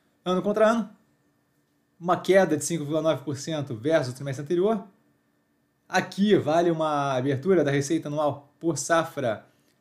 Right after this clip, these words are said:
de M and A, de fusão e aquisição, de aquisição, na verdade, né? Apenas pra dar um pouco mais de cor, na tela para o pause. A gente volta à operação financeira, o ebitda, com crescimento de vinte e oito vírgula quatro por cento versus o mesmo período no passado,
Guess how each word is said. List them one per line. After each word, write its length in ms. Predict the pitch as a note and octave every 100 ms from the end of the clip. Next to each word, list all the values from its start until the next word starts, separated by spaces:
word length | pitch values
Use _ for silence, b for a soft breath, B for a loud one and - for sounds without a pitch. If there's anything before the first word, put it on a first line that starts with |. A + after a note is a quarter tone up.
| -
de 460 | A2+ E3 E3+ D#3
M 120 | C#3+
and 160 | C#3+ F#3
A, 40 |
de 80 | D#3
fusão 240 | B2 C#3 D3+
e 20 |
aquisição, 480 | C#3 A#2 F#3 D3 -
de 80 | -
aquisição, 400 | D3 C#3+ - F3+
na 60 | B2+
verdade, 340 | C#3 E3 C#3+
né? 80 | B2+ b b b b -
Apenas 560 | E3+ F3 G3+ F#3+ D3
pra 160 | - D#3
dar 120 | D#3+
um 120 | D#3+
pouco 240 | D3 E3+ D3+
mais 160 | D#3
de 80 | C#3
cor, 340 | C#3 F#3+ F#3 C#3 - _ _ _ _ -
na 160 | E3+
tela 680 | E3 F3 F3 C3+ G#2+ F2+ - _ _
para 160 | E3+ E3
o 60 |
pause. 360 | D3+ F3 G3 - - _ _ _ _ _ _ _ _ _ _ _ _ _ _ _ _ _ _ _ _ _ _ _
A 60 | D#3
gente 220 | F3 F3+
volta 380 | D#3 G#3 G3 F3+
à 20 |
operação 380 | F3 E3+ E3+ F3
financeira, 520 | E3+ D#3 - G3 D#3+
o 480 | A#2 G2+ A2 E3 E3+
ebitda, 460 | D#3 G3 G3 D3+
com 160 | C#3+ D3+
crescimento 480 | E3+ E3+ F3 E3+ D3+
de 80 | D3
vinte 140 | E3
e 40 |
oito 120 | E3+ D#3+
vírgula 240 | D3 D#3
quatro 200 | D#3 D3+
por 140 | D3+
cento 320 | B2+ D#3+ C#3+ B2+
versus 220 | D3+ D3
o 20 |
mesmo 140 | C#3+
período 180 | D3 C#3
no 80 | D3
passado, 480 | F3 F3 F3+ F#3